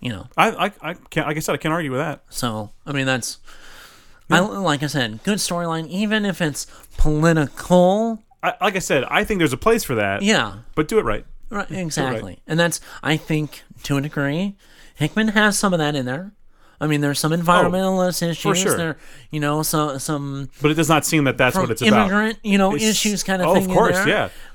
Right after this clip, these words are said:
Speaker 1: But it's not
Speaker 2: That's
Speaker 1: beating
Speaker 2: not what,
Speaker 1: you over the
Speaker 2: that's
Speaker 1: head.
Speaker 2: not the crux of the story in, in the slightest.
Speaker 1: Right.
Speaker 2: It's about these characters.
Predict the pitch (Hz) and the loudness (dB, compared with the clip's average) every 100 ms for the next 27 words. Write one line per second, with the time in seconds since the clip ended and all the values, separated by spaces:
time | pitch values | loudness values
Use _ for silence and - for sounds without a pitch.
0 | - 247 190 - - 208 196 226 208 202 | -6 -4 -4 -12 -8 -6 -2 0 0 -4
1 | _ - 175 156 160 226 208 202 202 180 | _ -14 0 2 4 4 2 2 0 -2
2 | 165 156 131 151 151 127 - 139 - 110 | -2 -2 0 2 2 0 2 0 0 -4
3 | 139 127 110 101 127 110 - 175 139 92 | -2 0 -2 -4 -6 -6 -4 -2 -2 -4
4 | - 156 151 101 - - - - - 120 | -8 0 0 0 -8 -20 -20 -20 -10 -2
5 | 127 110 107 - 113 - - | 0 0 -4 -6 -10 -10 -16